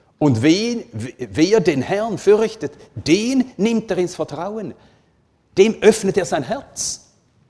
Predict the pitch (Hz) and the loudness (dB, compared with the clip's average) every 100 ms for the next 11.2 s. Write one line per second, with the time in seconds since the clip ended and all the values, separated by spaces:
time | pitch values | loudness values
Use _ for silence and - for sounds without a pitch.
0 | _ _ _ _ _ _ _ _ _ _ | _ _ _ _ _ _ _ _ _ _
1 | _ _ _ _ _ _ _ _ _ _ | _ _ _ _ _ _ _ _ _ _
2 | _ _ _ _ _ _ _ - 147 - | _ _ _ _ _ _ _ -2 -2 0
3 | 160 277 302 170 135 - 156 175 170 175 | 0 2 4 6 4 2 2 2 2 2
4 | 160 110 - _ - 156 156 151 127 170 | 2 0 -12 _ 0 2 2 -2 0 0
5 | - - 165 165 170 170 170 160 139 143 | 0 -2 2 2 0 -2 -4 -4 -4 -6
6 | - 147 160 151 151 143 143 147 151 - | -2 0 0 0 -4 -6 -2 -2 -2 -4
7 | 170 196 - - _ _ _ _ 185 165 | -4 -4 -10 -18 _ _ _ _ -4 -2
8 | 294 240 95 - - _ _ _ - 127 | 0 0 -2 -6 -20 _ _ _ -6 0
9 | 151 202 196 330 - - _ _ _ - | 2 2 0 0 -6 -20 _ _ _ -2
10 | 190 196 180 180 175 156 - 139 135 175 | 2 2 2 -2 -2 -2 -2 0 0 -2
11 | 262 | -4